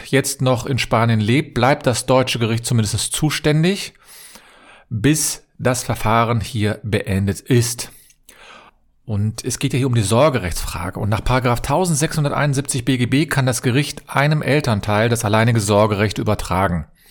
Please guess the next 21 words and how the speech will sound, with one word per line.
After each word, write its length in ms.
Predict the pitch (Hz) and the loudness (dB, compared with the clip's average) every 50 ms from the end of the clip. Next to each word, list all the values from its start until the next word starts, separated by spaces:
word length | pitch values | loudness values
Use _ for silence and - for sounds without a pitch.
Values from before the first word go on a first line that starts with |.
| - - - - - - - - - - - - - - _ _ | -20 -20 -20 -20 -20 -20 -20 -20 -20 -20 -20 -20 -20 -20 _ _
Und 180 | - 110 107 - | -4 -2 -2 -2
zwar 680 | - - 113 117 135 147 156 160 156 - - - _ - - _ | -2 0 2 4 4 4 4 2 0 -2 -6 -12 _ -20 -10 _
ist 240 | - 127 117 - | -4 -4 -2 -2
das 160 | 127 107 101 117 | -4 -2 0 2
Maß, 340 | 113 117 131 139 139 - | 2 4 4 2 2 0
ist 180 | - - 139 - | -2 -4 -4 -2
der 60 | 117 | -2
Maßstab 560 | 107 107 113 131 135 - - 143 135 131 127 | 0 2 2 0 0 -2 -2 0 0 0 -2
hier 160 | - - 135 123 | -2 -2 -2 -2
das 220 | 120 117 - - | 0 -2 -4 -4
Kindeswohl. 560 | - - 135 131 131 123 - 113 98 95 - | -2 0 2 2 2 0 0 0 0 0 0
Das 160 | - 101 117 | 0 -2 -2
ist 120 | 151 - - | -2 -4 -4
natürlich 320 | - - - 143 139 - | -4 -2 -2 -2 -2 0
sehr 200 | - 131 - - | 0 -2 -2 -2
abstrakt 580 | - - - - - - 131 131 135 123 - - | -2 -4 -4 -4 -2 0 0 0 0 -2 -4 -4
und 260 | - 117 117 117 - | -2 -2 -2 -2 -4
die 100 | 127 110 | -4 -2
Gerichte 320 | 117 117 117 156 151 - 123 | -2 0 0 0 -2 -4 -6
prüfen 480 | - - - 151 165 160 - 131 117 | -6 -2 0 0 0 0 -2 -2 -2
grundsätzlich 960 | 113 - - - - 107 98 - 117 107 - - - 131 139 156 156 - - | -2 -2 -2 -2 -2 -2 0 -2 -2 -2 -2 -2 0 0 0 0 0 -4 -10